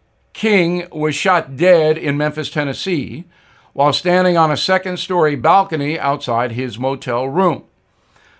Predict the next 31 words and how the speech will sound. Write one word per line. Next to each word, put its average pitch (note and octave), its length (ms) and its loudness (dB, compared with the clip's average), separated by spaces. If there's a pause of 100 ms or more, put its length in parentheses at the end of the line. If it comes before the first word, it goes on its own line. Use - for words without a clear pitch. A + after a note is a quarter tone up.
(100)
Police D#3+ 400 0
later D#3 280 2
found D#3 320 2
a C#3+ 40 0
Remington D#3 520 0
hunting G3 360 -2
rifle D3+ 380 2
abandoned F3+ 560 0
on D#3 240 0
a D#3 80 -2
nearby C#3 540 2
sidewalk. F3 720 4
It C#3+ 240 -2
was D#3 420 2
the D#3 80 -4
weapon D#3 560 0 (460)
that C#3+ 220 -4
killed C#3 540 0 (160)
Doctor A2+ 380 -6
King. E3+ 380 -4 (1160)
During A3 240 4
the G3+ 40 4
next G3 200 2
few E3+ 180 2
weeks, G3+ 280 0
the E3+ 120 -2
rifle, G3 420 4
eyewitness E3 560 0
reports, D#3+ 420 -2
and C#3 140 -4
fingerprints D#3+ 640 -2